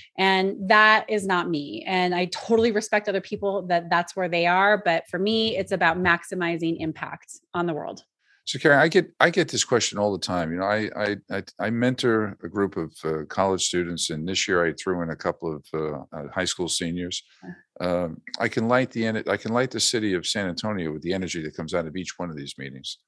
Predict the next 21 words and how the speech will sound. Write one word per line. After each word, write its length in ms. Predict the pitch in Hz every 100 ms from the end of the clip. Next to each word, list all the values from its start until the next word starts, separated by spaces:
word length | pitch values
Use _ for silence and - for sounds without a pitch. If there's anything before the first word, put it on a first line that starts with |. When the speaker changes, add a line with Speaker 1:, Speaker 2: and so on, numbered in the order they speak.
| _
Speaker 1:
Yeah. 260 | 165 151 165 - 101
Speaker 2:
And 120 | 104
all 200 | 147 165
too 200 | - 139
often, 380 | 117 98 90 -
uh, 400 | 82 85 80 -
I 60 | 101
get 160 | 107
asked 240 | 110 104 -
this 120 | -
question: 440 | 107 98 - 78 -
"If 100 | 92
you 140 | 117
had 200 | 110 113
to 100 | -
give 180 | 110 110
me 120 | 113
one 280 | 98 101 120
piece 320 | 117 113 110
of 120 | 98 95
advice 640 | 82 95 82 80 - -